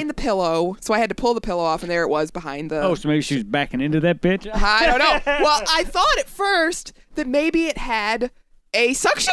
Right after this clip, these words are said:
Speaker 2: cup on it and that she was suctioning it to the
Speaker 1: Oh, yeah, I've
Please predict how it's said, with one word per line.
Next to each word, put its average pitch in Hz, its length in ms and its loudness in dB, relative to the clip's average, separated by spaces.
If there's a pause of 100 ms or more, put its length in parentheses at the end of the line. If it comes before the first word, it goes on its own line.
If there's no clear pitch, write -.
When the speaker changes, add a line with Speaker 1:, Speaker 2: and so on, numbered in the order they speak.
Speaker 2:
cup - 240 2
on 220 220 4
it 240 160 2
and 240 100 0
that 254 120 -2
she 302 180 -2
was 294 240 0
suctioning 370 580 -2
it 208 240 -2 (380)
to - 140 2 (300)
the - 60 4
Speaker 1:
Oh, 262 40 4
yeah, 262 80 4
I've 240 60 4